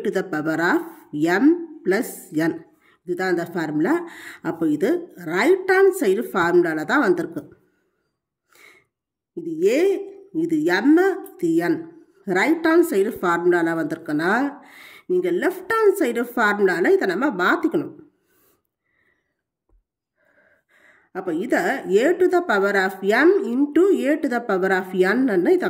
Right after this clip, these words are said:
மாத்திக்கணும். இதுல எயிட்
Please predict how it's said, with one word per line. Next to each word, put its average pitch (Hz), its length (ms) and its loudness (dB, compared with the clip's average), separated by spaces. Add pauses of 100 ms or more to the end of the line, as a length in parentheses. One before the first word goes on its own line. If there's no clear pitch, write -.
(120)
மாத்திக்கணும். 165 440 -8 (3250)
இதுல 185 160 0 (160)
எயிட் 302 200 0